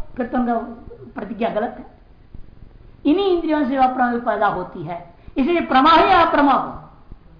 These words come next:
उपलब्धि सामान्य का जो साधन है उसका नाम प्रमाण है, ये न्याय भाष्यकार ने किया था। उपलब्धि साधनानि प्रमाण नीति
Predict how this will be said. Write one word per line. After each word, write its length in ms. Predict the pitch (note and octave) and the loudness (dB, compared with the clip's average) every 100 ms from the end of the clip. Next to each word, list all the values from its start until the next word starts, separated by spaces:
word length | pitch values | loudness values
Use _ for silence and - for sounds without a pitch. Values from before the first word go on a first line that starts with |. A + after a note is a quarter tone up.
| - - - - - - - - - | -20 -20 -20 -20 -20 -20 -20 -18 -10
उपलब्धि 440 | G3 B3+ B3+ A#3 | -4 -2 -2 -4
सामान्य 540 | G#3+ F3 D#3+ F#3+ F#3 C3+ - - - - - - - - - - - | -6 -6 -8 -10 -10 -14 -16 -18 -20 -20 -20 -20 -20 -20 -20 -12 0
का 100 | C#4+ | 0
जो 160 | F4 | 2
साधन 420 | - A#3 E3+ F3 C#3 | 0 -2 -2 -6 -12
है 140 | - - - - | -14 -18 -18 -10
उसका 220 | A3+ - G#3+ | -10 -8 -8
नाम 140 | A3+ | -10
प्रमाण 380 | - G3 D#3+ - | -14 -18 -18 -18
है, 400 | - - - - - - - | -18 -18 -18 -20 -20 -16 -6
ये 340 | A3+ B3 B3+ - | -2 0 -2 -8
न्याय 180 | G#3+ A3+ | -2 0
भाष्यकार 380 | G3+ - G3+ A3 | 0 -2 -4 -4
ने 80 | F4 - - - | -6 -10 -18 -10
किया 220 | G3+ F#3+ | -6 -6
था। 520 | - - - - - - | -4 -4 -4 -8 -12 -4
उपलब्धि 380 | A3+ E4+ E4+ - | 2 4 4 4
साधनानि 480 | C4+ B3 A#3+ A#3+ | 2 2 0 -2
प्रमाण 380 | A#3 A3+ G#3+ G#3+ G3 | -4 -2 -2 -2 -6
नीति 540 | F#3+ A#3 G#3 - | -4 -2 -2 -6